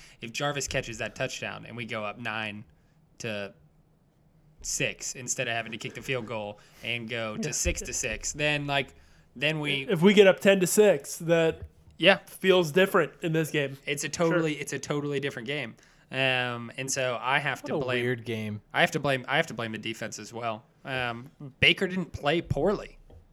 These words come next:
Speaker 3: No,
Speaker 1: right?
Speaker 3: in
Speaker 1: Like
Speaker 3: fact, in fact, I think he played pretty well given the conditions, how
Speaker 2: How
Speaker 3: hard it was to throw in this game. I mean,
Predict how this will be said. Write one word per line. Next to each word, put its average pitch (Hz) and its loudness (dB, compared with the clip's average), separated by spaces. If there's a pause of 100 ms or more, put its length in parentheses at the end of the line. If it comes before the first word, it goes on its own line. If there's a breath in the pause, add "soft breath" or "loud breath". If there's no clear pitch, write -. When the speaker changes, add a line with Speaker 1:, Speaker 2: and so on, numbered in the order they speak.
(100)
Speaker 3:
No, - 2
Speaker 1:
right? 202 6
Speaker 3:
in - 0
Speaker 1:
Like 185 6
Speaker 3:
fact, 139 2 (100)
in 143 -6
fact, 165 2
I 135 -8
think 170 -8
he 135 -10
played 156 -8 (160)
pretty 127 -6
well 107 -2 (120)
given 120 -2
the 113 -2
conditions, 107 -8
how 120 0
Speaker 2:
How 101 6
Speaker 3:
hard 120 4
it 127 0
was 120 0
to 131 -4
throw 113 0
in 104 -4
this 104 -8
game. 107 -8
I 117 -6
mean, 113 -6